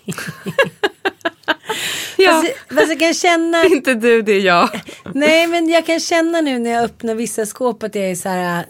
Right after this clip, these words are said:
Speaker 1: det här är inte värdigt ett nytt liv att komma hem till. Så att jag, jag kan förstå den där känslan att man vill att det ska vara perfekt, men jag tror att det handlar om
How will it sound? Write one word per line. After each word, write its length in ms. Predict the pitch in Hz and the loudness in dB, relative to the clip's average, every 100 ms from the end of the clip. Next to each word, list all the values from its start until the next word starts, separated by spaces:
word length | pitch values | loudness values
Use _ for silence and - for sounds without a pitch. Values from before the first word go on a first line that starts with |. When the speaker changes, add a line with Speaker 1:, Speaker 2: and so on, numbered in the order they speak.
| - _ - | -14 _ -18
Speaker 1:
det 160 | 196 202 | -6 0
här 140 | 226 | 0
är 40 | 247 | 0
inte 200 | 226 180 | -4 -6
värdigt 920 | 175 196 214 190 185 180 208 - - | -6 -2 0 0 -2 -2 -4 -4 -6
ett 120 | 165 | -4
nytt 260 | 165 160 190 | -2 -4 -4
liv 140 | 180 - | -4 -2
att 120 | 254 - | -2 -2
komma 280 | - 240 | -2 -2
hem 300 | - - 214 | -2 -2 -4
till. 140 | 202 226 | -2 0
Så 60 | |
att 100 | 247 | 2
jag, 200 | 277 269 - - 247 | 2 -2 -4 -8 -2
jag 120 | 311 | 0
kan 120 | 294 302 | 2 0
förstå 180 | 277 330 | 0 0
den 100 | 302 | 0
där 100 | 262 | -2
känslan 500 | 247 269 247 - 247 | -2 -4 -4 -6 -6
att 100 | 233 - - - - 165 - | -6 -8 -20 -20 -20 -18 -4
man 240 | 285 330 | 0 0
vill 160 | 311 277 | 0 -2
att 100 | 269 | -4
det 80 | 269 | -6
ska 140 | - | -4
vara 120 | 262 | -4
perfekt, 560 | 254 262 - 330 - - | -2 -4 -4 -4 -6 -6
men 140 | 269 | -4
jag 140 | 269 277 | -4 -2
tror 120 | 339 | -4
att 80 | 330 | -4
det 80 | 262 | -4
handlar 440 | 254 233 226 220 | -4 -2 -2 0
om 460 | 202 202 196 196 | -2 -2 -4 -8